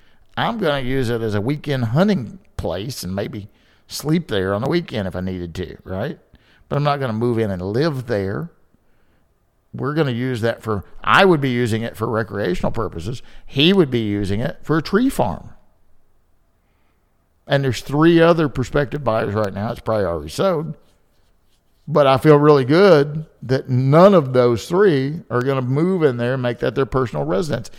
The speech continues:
It's not gonna be a single family residential property. It's gonna be used for something else. So then that opens up the door of highest and best use analysis, right?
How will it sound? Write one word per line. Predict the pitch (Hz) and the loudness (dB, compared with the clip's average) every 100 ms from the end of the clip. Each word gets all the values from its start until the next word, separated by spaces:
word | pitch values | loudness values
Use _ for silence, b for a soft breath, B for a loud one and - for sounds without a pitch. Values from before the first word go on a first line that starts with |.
| B B | B B
It's | - | 0
not | 170 170 | 2 4
gonna | 180 | 4
be | 165 | 4
a | 135 | 2
single | - 156 156 147 151 | 0 0 0 0 -2
family | - 147 139 143 | -2 -2 0 0
residential | 139 135 127 135 151 120 | 0 0 0 -4 -4 -4
property. | 131 - 151 170 139 98 - - _ _ - - - - - - - - - - - - | -4 0 2 2 0 -4 -6 -16 _ _ -18 -14 -14 -16 -18 -18 -18 -20 -20 -20 -20 -20
It's | - | -10
gonna | 123 113 | -4 -2
be | 113 | -2
used | 120 127 - | -2 -2 -2
for | 117 | -6
something | - 131 120 - 135 | -2 -2 -2 -2 -2
else. | 165 156 170 135 - - B B | 0 0 0 -8 -14 -20 B B
So | - 139 | -6 0
then | 143 135 | 2 4
that | 147 165 | 2 2
opens | 160 139 123 | 0 0 -4
up | 131 110 | -4 -4
the | |
door | 104 139 | -2 -2
of | 143 | -2
highest | 104 117 127 117 | -2 -2 0 -2
and | 135 | -2
best | 147 127 | -2 -2
use | 143 151 143 | -4 -4 -6
analysis, | 127 90 90 - - | -8 -8 -10 -14 -12
right? | - 113 147 | -8 -8 -8